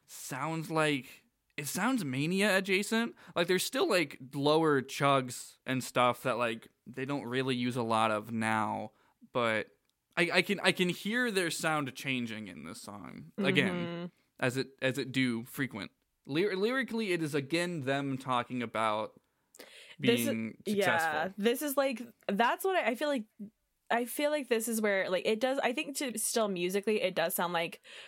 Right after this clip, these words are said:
Speaker 2: a weird hybrid of their styles, like, post and pre-hiatus, but
Speaker 1: Mm-hmm.
Speaker 2: also, like, this is, like, I feel like the first, like,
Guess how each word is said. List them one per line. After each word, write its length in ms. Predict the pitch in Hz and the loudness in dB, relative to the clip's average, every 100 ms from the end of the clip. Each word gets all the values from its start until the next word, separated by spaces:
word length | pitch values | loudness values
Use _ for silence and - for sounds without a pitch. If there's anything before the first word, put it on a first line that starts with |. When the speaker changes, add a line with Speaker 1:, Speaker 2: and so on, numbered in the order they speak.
| - | -2
Speaker 2:
a 80 | 196 | -2
weird 320 | 180 170 175 | 2 2 2
hybrid 560 | 180 170 170 180 185 185 | 2 0 2 2 2 2
of 180 | - 180 | 0 2
their 180 | 196 202 | 0 0
styles, 560 | - 180 190 196 202 | 0 2 2 0 0
like, 180 | 196 196 | -2 -2
post 380 | - 185 190 - | 0 0 0 -2
and 120 | 190 | -2
pre-hiatus, 960 | 208 196 196 190 190 196 208 214 214 - - - - | 0 0 0 0 0 2 0 0 -6 -12 -16 -16 0
but 80 | 226 | 2
Speaker 1:
Mm-hmm. 80 | 214 | 4
Speaker 2:
also, 260 | 196 - | 2 2
like, 260 | 233 214 170 | 2 2 2
this 200 | 190 226 | 2 2
is, 140 | 294 262 | 2 2
like, 160 | 262 226 | 2 4
I 140 | 208 | 2
feel 220 | 214 220 | 4 2
like 140 | 208 196 | 2 0
the 100 | 202 | -2
first, 500 | - 190 175 196 190 | 2 2 2 0 0
like, 160 | 190 | 0